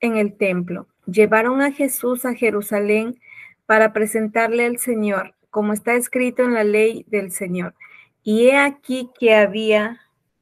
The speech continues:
en Jerusalén un hombre llamado Simeón que esperaba la consolación de Israel,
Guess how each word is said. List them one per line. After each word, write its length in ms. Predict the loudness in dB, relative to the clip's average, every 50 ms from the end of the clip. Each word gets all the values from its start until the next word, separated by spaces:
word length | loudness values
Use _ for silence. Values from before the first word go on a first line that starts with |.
| _ _ _ _ _ _ _ _ _ _ _ _ _ _ _ _ _ _ _ _ _ _ _ _ _ -8
en 160 | -6 -6 -4
Jerusalén 880 | 0 0 2 2 2 0 0 0 0 2 2 4 4 2 2 0 -2 -6 -10 -16 -18 -18 -18 -18 -18 -20 -20 -20 -20 _ _ _ _ _ _ _
un 220 | -4 -4 -2 -2 -2
hombre 320 | 0 0 2 4 2 2
llamado 480 | 2 0 -4 -2 -2 -2 -2 -2 -4 -6
Simeón 640 | -6 -6 -6 -6 -4 -2 -2 -2 -2 -4 -6 -8
que 200 | -6 -2 0 0
esperaba 580 | 0 -2 -4 -4 -2 0 0 0 0 0 -2 -2
la 160 | -2 -4 -6
consolación 840 | -6 -6 -6 -6 -6 -6 -6 -4 -2 -2 -4 -4 -4 -6 -6 -4 -2
de 140 | -2 -2 -2
Israel, 680 | -2 -4 -2 -2 0 0 0 0 0 -2 -2 -4 -6